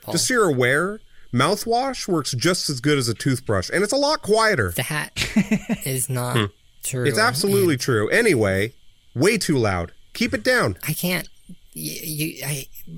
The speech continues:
Speaker 1: the, the toothbrush is too much. You want me to switch from my toothbrush to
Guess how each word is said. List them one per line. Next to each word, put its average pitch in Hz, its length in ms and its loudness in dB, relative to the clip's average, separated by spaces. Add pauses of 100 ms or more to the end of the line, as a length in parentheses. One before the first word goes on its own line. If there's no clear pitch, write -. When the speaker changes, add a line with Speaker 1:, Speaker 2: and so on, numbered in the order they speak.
(220)
Speaker 1:
the, 156 160 -2
the 135 220 -4
toothbrush 170 800 -4
is 185 120 -4
too - 140 -4
much. 180 380 -4
You 139 180 -2
want 143 180 -2
me 135 100 0
to 123 140 -2
switch - 380 -4
from 165 80 -4
my 143 100 0
toothbrush - 680 -4
to 123 260 -2